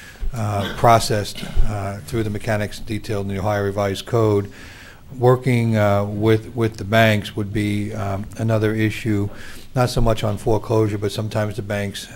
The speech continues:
uh, or mortgage companies or Freddie Mac and so forth,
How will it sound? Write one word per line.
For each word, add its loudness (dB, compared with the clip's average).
uh, -8
or 0
mortgage 0
companies -4
or -2
Freddie -2
Mac -4
and -4
so -4
forth, -2